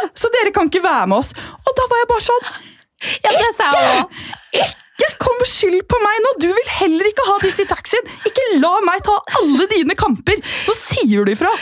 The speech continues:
Speaker 2: Og så sitter jeg der, og ja, de kunne jo for Guds skyld bare ha suttet på opp, men problemet mitt var at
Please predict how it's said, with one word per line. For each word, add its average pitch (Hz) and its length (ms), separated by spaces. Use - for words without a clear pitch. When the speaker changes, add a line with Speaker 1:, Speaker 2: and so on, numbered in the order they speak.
Speaker 2:
Og 415 160
så 480 160
sitter 415 320
jeg 415 80
der, 453 340
og 339 400
ja, 302 220
de 285 240
kunne 311 280
jo 302 100
for 220 200
Guds - 260
skyld 254 300
bare 226 220
ha - 20
suttet - 400
på 247 180
opp, - 280
men 277 500
problemet 254 640
mitt 240 320
var 220 380
at 214 260